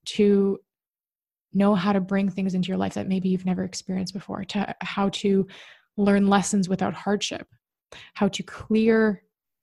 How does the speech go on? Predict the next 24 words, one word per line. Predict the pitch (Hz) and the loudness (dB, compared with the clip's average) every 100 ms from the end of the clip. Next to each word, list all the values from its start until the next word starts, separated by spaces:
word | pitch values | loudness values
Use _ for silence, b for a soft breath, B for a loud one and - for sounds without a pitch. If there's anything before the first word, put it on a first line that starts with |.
| _ | _
your | 185 190 190 196 | -2 2 4 2
D | 180 190 | 2 2
N | 190 | 2
A | 190 196 190 | 2 2 0
and | 180 | 0
your | 180 - | 0 0
ancestry | 180 190 185 196 175 - 185 - 170 _ _ _ _ - | -2 -2 -2 -6 -8 -8 -6 -6 -8 _ _ _ _ -2
of | 185 180 - | 0 0 -6
prejudices | - 208 202 208 185 - 180 175 | -6 -2 0 0 -2 -4 -6 -4
and, | 180 185 | -6 -4
and | 185 175 175 | -4 -4 -4
limiting | 180 185 196 190 | -2 0 2 2
beliefs | 185 185 202 - | 0 -2 -2 -2
and | 185 | -6
traumas. | - - 190 190 - - - - _ _ _ _ _ _ _ _ - | -6 -4 -2 -2 -4 -8 -14 -16 _ _ _ _ _ _ _ _ -6
I | |
can | 190 | -2
help | 185 - 220 214 | -2 0 -2 0
you | 196 | -2
with | - | -2
all | 196 185 | -4 -4
of | 175 | -4
that. | 185 - - _ _ _ _ _ _ _ _ _ _ _ _ _ _ _ _ _ _ _ _ _ _ _ _ _ _ _ _ _ _ _ _ _ - B B | -6 -8 -14 _ _ _ _ _ _ _ _ _ _ _ _ _ _ _ _ _ _ _ _ _ _ _ _ _ _ _ _ _ _ _ _ _ -20 B B
So | - 185 180 - | -6 -4 -4 -6